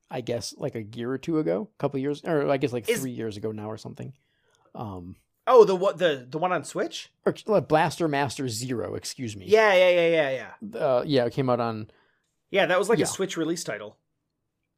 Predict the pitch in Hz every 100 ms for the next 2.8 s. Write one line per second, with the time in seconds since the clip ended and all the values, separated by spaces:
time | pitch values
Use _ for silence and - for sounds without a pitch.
0 | _ 190 156 - 147 - 180 - _ -
1 | 143 - - _ _ _ _ _ _ -
2 | 143 - 147 147 147 143 143